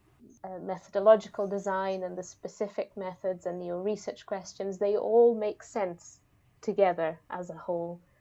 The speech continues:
And, and in many ways, that's the key point that I get from, from what you were saying there. And I think sometimes, you know, students when, when, and researchers, any, any of us really, when we're starting out researching a new topic, we may not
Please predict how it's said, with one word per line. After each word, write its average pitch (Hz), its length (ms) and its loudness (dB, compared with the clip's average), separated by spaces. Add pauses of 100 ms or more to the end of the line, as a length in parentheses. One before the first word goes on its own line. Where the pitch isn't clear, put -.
(140)
And, 175 380 -6
and 196 140 -6
in 190 100 -6
many 190 240 -2
ways, 175 300 -2
that's - 280 -6
the 180 100 -10
key 190 200 -12
point 180 400 -10
that 180 100 -8
I 175 120 -4
get 180 360 -6
from, 180 220 -6
from 185 240 -12
what 180 200 -8
you 185 140 -8
were 180 120 -6
saying 175 420 -10
there. 180 180 0
And 208 100 -4
I 233 60 -4
think 277 340 -8 (260)
sometimes, 196 640 -4
you 196 60 -4
know, 185 140 -2
students 208 420 -8
when, 185 400 -2
when, 190 320 -6
and 190 180 -6
researchers, 196 800 -2
any, 262 240 -2
any 254 280 -2
of 180 100 -2
us 190 260 -4
really, 220 280 0
when 180 140 -2
we're 180 140 -6
starting 208 520 -4
out 180 240 -2 (180)
researching 196 600 -4
a 185 40 -4
new 190 480 -4 (440)
topic, 226 720 0 (280)
we 247 160 -2
may 285 240 0
not 233 360 -2